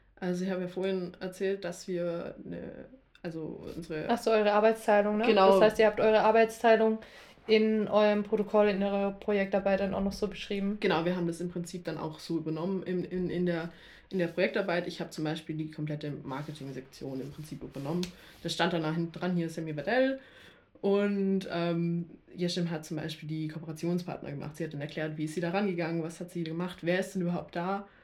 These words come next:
Speaker 1: warum gibt's die <laughs> und warum, warum helfen die uns so. Und das war dann ihr Part und da ist dann ein-, einiges zus-, zustande gekommen. Und dann sind halt so kleine Sachen wie Fazit und Einleitung und so, das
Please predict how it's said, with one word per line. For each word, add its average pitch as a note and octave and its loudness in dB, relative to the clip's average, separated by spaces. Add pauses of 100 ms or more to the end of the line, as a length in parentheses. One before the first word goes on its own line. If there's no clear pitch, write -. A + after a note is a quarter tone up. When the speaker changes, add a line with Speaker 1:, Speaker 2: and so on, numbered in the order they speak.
(100)
Speaker 1:
warum G3 -4
gibt's G3+ -8
die G3+ 0
<laughs> - 0
und G#3+ 4
warum, F#3+ 0
warum F#3+ 0
helfen G#3 0
die G3+ -4
uns G#3+ -4
so. F#3+ -4 (520)
Und E3+ -2
das D#3+ -8
war C#3 -6
dann - -6
ihr F#3+ -2
Part E3+ -6
und D#3+ -6
da D#3 -2
ist - -10
dann D#3 -10
ein-, D3+ -6
einiges D#3 -4
zus-, D3 -12 (220)
zustande D#3 -8
gekommen. D3+ -4
Und C#3+ -6
dann D3+ -2
sind D#3 -6
halt D#3 -6
so D#3 -12
kleine D#3 -8
Sachen D3+ -8
wie C#3+ -10
Fazit D3 -8
und C3+ -10
Einleitung D3+ -6
und C#3 -10
so, D3+ -10
das C#3+ -10